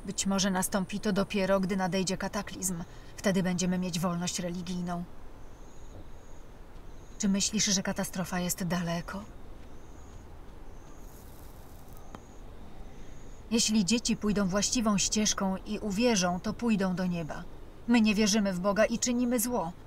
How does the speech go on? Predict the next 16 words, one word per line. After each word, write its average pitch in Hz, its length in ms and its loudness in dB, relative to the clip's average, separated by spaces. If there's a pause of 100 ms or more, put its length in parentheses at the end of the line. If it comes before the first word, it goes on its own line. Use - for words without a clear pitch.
(580)
Na 208 140 4
pewno 175 340 4
trafimy 180 440 -2
po 185 100 -8
śmierci - 460 0
do 190 100 -4
piekła. - 420 -10 (1900)
Sami 196 380 4
wybraliśmy 185 600 0
tę 180 100 -4
ścieżkę, 175 560 -2 (360)
więc 202 200 0
możemy 190 340 2
winić 175 400 -2
tylko 165 300 -4
siebie. - 440 -4